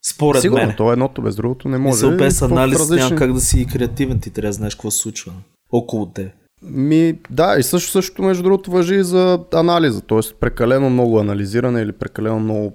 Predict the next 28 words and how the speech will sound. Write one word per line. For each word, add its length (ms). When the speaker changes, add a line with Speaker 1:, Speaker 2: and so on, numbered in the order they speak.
Speaker 2:
премислене, 520
обмислене 540
на, 320
на 400
дизайна 540
или 140
изобщо 360
каквото 400
и 80
да 120
е 100
в, 160
а, 340
живота 460
ти, 460
води 340
до 260
сковаване, 800
просто 680
замиране. 560
Има, 160
между 200
другото, 400
в 320
психологията 680
един 140
такъв 300
термин, 460